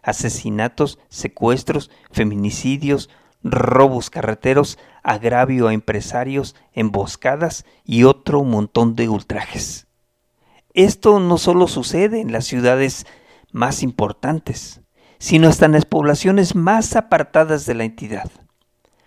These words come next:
Las estadísticas se vuelven cada día más aterradoras.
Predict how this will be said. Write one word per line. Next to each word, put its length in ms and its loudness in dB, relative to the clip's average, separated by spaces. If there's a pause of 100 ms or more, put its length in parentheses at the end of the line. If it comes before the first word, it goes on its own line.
(240)
Las 240 0
estadísticas 720 -2
se 80 -6
vuelven 300 -2
cada 240 -4
día 180 -2
más 260 -2
aterradoras. 1040 -8